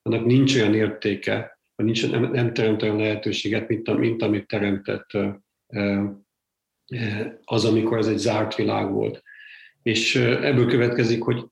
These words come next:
teljesen, tehát globális verseny van, és, ö, ö, oly módon kell gondolkozni. Én azt látom, hogy van egyfajta hegyes halom és záron közötti, kicsit leszegett fejjel való gondolkodás. Az üzleti világban is,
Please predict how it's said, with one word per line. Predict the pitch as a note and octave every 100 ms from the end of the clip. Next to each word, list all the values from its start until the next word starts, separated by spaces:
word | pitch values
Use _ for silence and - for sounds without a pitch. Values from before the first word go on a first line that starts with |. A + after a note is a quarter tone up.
| -
teljesen, | C3+ A2 G#2+ G#2+ - - _ -
tehát | - -
globális | A#2 A#2+ D3+ D3+ -
verseny | C#3+ C3 - B2
van, | A#2 A#2 B2 - _ _ _
és, | A2 G#2+ - -
ö, | B2 A#2 A2+ - - -
ö, | A2 G#2+ - - - _ _
oly | C3+ B2
módon | A2+ A2 G#2+ G2+
kell | G2+ G2
gondolkozni. | G2+ G2 G#2+ G#2 B2+ G#2 G#2+ -
Én | C3 C#3
azt | D3 -
látom, | B2+ A#2 B2 - D3 D3+ D3+ _ _ _ -
hogy | A2
van | C3+ B2+
egyfajta | A2 - A#2 A2 A2
hegyes | A2 A2 G#2+
halom | A2+ G#2+ G#2+
és | G#2
záron | A2 G#2 G#2
közötti, | G#2+ G2+ G#2+ - A2 G#2+ - - C3 -
kicsit | B2+ B2 G#2
leszegett | A2+ - A2 G2+ G2+
fejjel | - G#2 G2+
való | G2 G2 G2
gondolkodás. | G#2+ G#2+ A2 - G2 A2 - - - _ - _ -
Az | A#2
üzleti | C#3 C#3
világban | C3 B2+ B2 A#2+ B2 A#2
is, | B2 - -